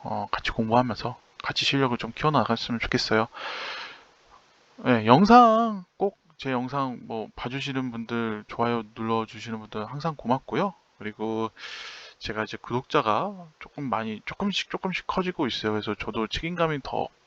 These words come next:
커지기 때문에 저도 그에 대응, 화답을 하기 위해서 더 열심히 공부하고 있습니다. 같이, 어, 실력이 성장이 돼서 우리 주식으로,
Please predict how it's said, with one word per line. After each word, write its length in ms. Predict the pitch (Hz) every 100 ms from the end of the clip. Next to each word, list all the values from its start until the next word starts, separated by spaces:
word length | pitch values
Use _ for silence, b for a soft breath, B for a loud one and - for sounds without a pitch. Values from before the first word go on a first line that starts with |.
| _
커지기 360 | - 190 190 180
때문에 460 | - 131 113 165 139 _ _
저도 380 | - 104 104 113 B B B B B B
그에 920 | - 117 110 110 113 110 107 107 101 - - -
대응, 460 | - 113 113 113 - - -
화답을 380 | - 143 135 135
하기 160 | 143
위해서 280 | 113 101 131 -
더 160 | 117
열심히 280 | 104 101 110 -
공부하고 380 | 110 110 117 113
있습니다. 460 | - 110 107 107 -
같이, 480 | - - - 101 - _ _ _ _
어, 240 | - - - _ _ _ -
실력이 560 | - 127 123 110 123 165 B B -
성장이 460 | - 139 143 147
돼서 320 | 110 - 147 143 B B B -
우리 160 | 107 104
주식으로, 680 | - 117 196 208 113 117